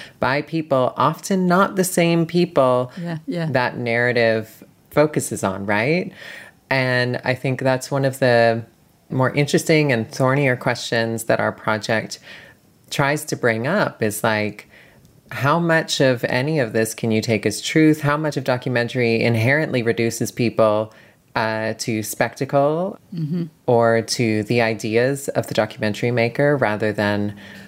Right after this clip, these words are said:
Speaker 1: how they might present themselves? And I think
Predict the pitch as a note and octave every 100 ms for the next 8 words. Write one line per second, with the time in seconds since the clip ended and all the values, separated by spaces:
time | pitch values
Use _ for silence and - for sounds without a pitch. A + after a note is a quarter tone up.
0 | - - - - A2+ A2 A2+ - A2+ A2+
1 | A2+ G#2 - - A#2+ G#2+ G#2+ - G2+ G2+
2 | A#2 A#2+ G2+ - B2 - - - - -
3 | - _ B2+ B2 A#2 B2+ A#2+ -